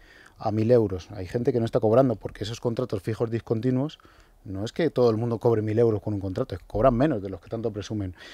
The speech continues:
Y luego, pues que hay medidas que son insuficientes. Em, el descuento a los carburantes, luego lo hablamos, se ha quedado muy corto. Y tú no puedes hacer un descuento a los carburantes amplio.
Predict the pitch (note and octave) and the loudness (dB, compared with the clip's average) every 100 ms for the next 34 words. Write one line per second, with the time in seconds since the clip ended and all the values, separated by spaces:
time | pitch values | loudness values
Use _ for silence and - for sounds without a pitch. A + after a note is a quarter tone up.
0 | - - G2 F#2 G#2+ - A2 - G#2 F2+ | -18 -12 -8 -4 -2 -2 -6 -6 -6 -4
1 | F#2+ G#2+ A#2+ C#3+ E3+ G#3+ - F#2+ A#2 D#3 | -2 0 2 2 0 -2 -6 -4 -4 -2
2 | B2+ G2 B2+ C3+ G2 - - - - _ | -4 -2 -2 -2 -4 -10 -18 -20 -20 _
3 | - G#2+ G2+ G2 G2 G2 - _ _ - | -6 -4 -2 -2 -4 -6 -10 _ _ -10
4 | G#2+ G2 F#2 - C3 C#3+ D3+ - C#3 B2+ | -6 -4 -4 -2 -2 0 -4 -4 -4 -2
5 | C#3+ C#3+ - F#3 - - G#2+ F#2+ F#2+ F#2+ | 0 -2 -4 -10 -12 -14 -10 -6 -4 0
6 | A#2 C3+ F3+ - _ _ _ _ - - | 0 -2 -6 -12 _ _ _ _ -14 -12
7 | - G#2 C3 A#2+ - G#2 - F#2+ - - | -8 -8 -8 -10 -10 -10 -12 -18 -20 -20
8 | - - G#2 G2+ G#2+ G2+ G#2+ G#2+ - A#2 | -20 -18 -12 -8 -6 -4 -6 -6 -6 -6
9 | G2+ - A2 G#2+ G2+ A#2 G#2 A#2+ C3+ C3+ | -6 -6 -8 -6 -4 -4 0 0 0 -2
10 | F3+ - - - _ _ _ _ _ _ | -6 -8 -20 -20 _ _ _ _ _ _
11 | _ - C3+ D3 A#2 F#2 | _ 0 0 0 -2 -4